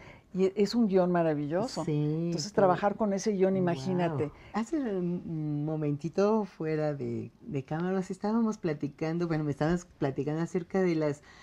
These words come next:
Speaker 2: dos obras de teatro que te conmo-, han conmocionado.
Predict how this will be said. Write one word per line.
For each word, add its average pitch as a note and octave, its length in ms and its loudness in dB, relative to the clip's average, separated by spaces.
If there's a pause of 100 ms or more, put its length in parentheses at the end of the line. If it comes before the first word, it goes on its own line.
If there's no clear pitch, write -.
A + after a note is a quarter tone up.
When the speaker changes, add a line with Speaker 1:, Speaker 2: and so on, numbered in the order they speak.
(200)
Speaker 2:
dos A3+ 420 2
obras G3 560 2
de D3+ 100 0
teatro D#3+ 440 -4
que D3+ 160 -4
te C3+ 180 -4
conmo-, C#3 420 -2
han E3+ 200 -2
conmocionado. C3 880 -4